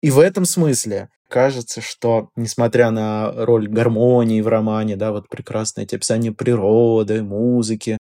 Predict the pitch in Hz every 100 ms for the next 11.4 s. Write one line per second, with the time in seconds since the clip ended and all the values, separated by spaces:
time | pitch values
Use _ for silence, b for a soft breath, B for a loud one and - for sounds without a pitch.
0 | - - - 110 127 135 120 123 113 123
1 | 117 113 120 123 127 117 110 - 110 98
2 | 110 110 120 - 123 123 117 117 117 113
3 | 113 - - 123 120 120 110 113 107 98
4 | 92 95 95 104 101 101 104 - 104 -
5 | 127 120 117 107 98 98 95 101 101 110
6 | _ - 113 147 151 147 - - 131 117
7 | 127 123 113 120 - 117 107 110 104 107
8 | 110 107 107 117 147 214 - 117 107 120
9 | 131 - 104 - 101 98 98 101 107 110
10 | 113 113 110 95 98 101 110 - 117 185
11 | 190 123 110 101